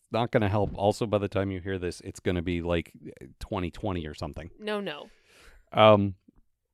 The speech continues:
Speaker 1: but there is sort of a throwback to moving pictures thing. It's not, not in the sense of the fairy tales, 'cause
Speaker 2: Mm-hmm.
Speaker 1: we just, we talked about that, and that was fine. Uh,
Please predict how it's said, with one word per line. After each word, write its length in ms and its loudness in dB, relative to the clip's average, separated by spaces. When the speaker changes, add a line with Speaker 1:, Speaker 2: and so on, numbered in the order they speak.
Speaker 1:
but 300 4
there 180 4
is 400 2
sort 280 2
of 80 4
a 80 2
throwback 500 2
to 80 -4
moving 320 -2
pictures 420 -6
thing. 260 -2
It's 140 -8
not, 320 0
not 220 6
in 120 4
the 80 0
sense 280 -4
of 120 -8
the 100 -8
fairy 240 2
tales, 240 0
'cause 140 -2
Speaker 2:
Mm-hmm. 100 -6
Speaker 1:
we 80 2
just, 480 -6
we 120 -6
talked 280 -10
about 180 -16
that, 180 -14
and 120 -18
that 140 -14
was 120 -16
fine. 240 -4
Uh, 360 -2